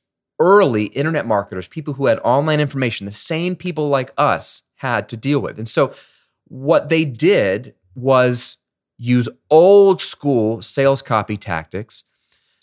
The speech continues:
to really speak to the problem, speak to the pain, speak to the desired result,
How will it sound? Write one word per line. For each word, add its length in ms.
to 120
really 300
speak 420
to 80
the 100
problem, 500
speak 380
to 100
the 100
pain, 480
speak 360
to 100
the 80
desired 420
result, 600